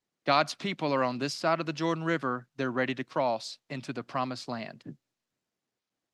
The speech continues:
They camped out there before crossing. Three days later, the Israelite officers went through the camp, giving these instructions to the people. "When you see the Levitical priests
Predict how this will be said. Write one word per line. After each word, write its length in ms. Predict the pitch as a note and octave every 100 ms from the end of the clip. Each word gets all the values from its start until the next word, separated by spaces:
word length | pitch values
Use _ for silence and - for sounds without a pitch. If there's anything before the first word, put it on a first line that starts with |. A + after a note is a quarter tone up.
| _ _ _ _ _ _ _ _ _ _ _ _ _ _ _ _
They 80 | C3
camped 360 | - E3+ F#3 F#3+
out 160 | F#3
there 160 | D#3+ D#3
before 260 | D#3 D#3+
crossing. 460 | D3+ D#3+ C3+ - A#2
Three 200 | - D#3+
days 240 | F3 F#3+
later, 280 | F#3 D3+ C#3+
the 120 | C3
Israelite 440 | C#3+ D#3 E3 D#3+ D#3
officers 480 | D3+ D3 - C3 C#3+
went 180 | D#3+
through 160 | E3 E3
the 20 |
camp, 400 | - D3+ C#3 -
giving 260 | C#3+ C#3+ D#3+
these 200 | D#3+ D3
instructions 500 | C#3+ D#3+ D3 - D3
to 120 | -
the 80 | C3+
people. 460 | - C#3+ - A#2+ - _ _ _ _ _ _ _ _
"When 200 | C#3+ E3+
you 160 | E3 E3
see 640 | - - G3+ G#3+ A#3+ A#3+ -
the 80 | C#3+
Levitical 480 | C#3 D#3+ F3+ G3
priests 680 | F#3 F#3 D#3 C3 - -